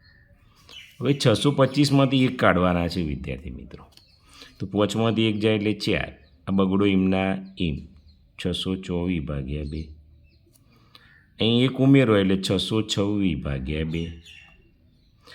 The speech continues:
હવે આ ભાગાકાર કરો. છસો ચોવીસ એટલે બે તરી છ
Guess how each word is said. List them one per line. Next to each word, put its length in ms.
હવે 100
આ 40
ભાગાકાર 520
કરો. 480
છસો 300
ચોવીસ 420
એટલે 140
બે 320
તરી 400
છ 140